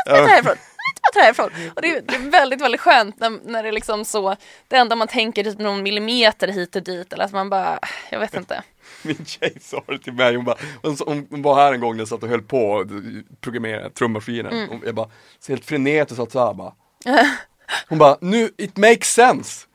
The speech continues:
Speaker 2: Nu
Speaker 1: Ja.
Speaker 2: fattar jag var-, jag fattar varför din hjärna gillar det här."
Speaker 1: Ja.
Speaker 2: Det där är min värsta mardröm, så.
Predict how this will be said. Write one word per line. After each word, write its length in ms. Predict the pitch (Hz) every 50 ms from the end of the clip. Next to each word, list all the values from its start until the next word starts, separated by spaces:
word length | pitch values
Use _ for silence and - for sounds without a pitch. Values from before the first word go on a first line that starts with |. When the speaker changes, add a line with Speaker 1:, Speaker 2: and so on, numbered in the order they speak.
| _ _ _ _
Speaker 2:
Nu 100 | 196 208
Speaker 1:
Ja. 40 | 233
Speaker 2:
fattar 320 | 226 220 - - _ 247 226
jag 100 | 156 123
var-, 200 | 127 131 127 -
jag 120 | 147 156 -
fattar 460 | - 220 196 - _ _ - 220 202
varför 580 | 165 143 156 170 175 175 160 139 - 151 143 127
din 340 | 120 113 120 120 120 120
hjärna 360 | 120 139 135 117 107 110 123 131
gillar 320 | 147 139 113 117 143 156
det 60 | 117
här." 240 | 101 90 - - - _
Speaker 1:
Ja. 180 | - 233 214 190
Speaker 2:
Det 60 | 175
där 120 | 180 196
är 40 | 196
min 220 | 180 156 147 147 135
värsta 300 | 156 160 - - - 127
mardröm, 400 | 123 120 113 110 123 127 107 -
så. 120 | - 269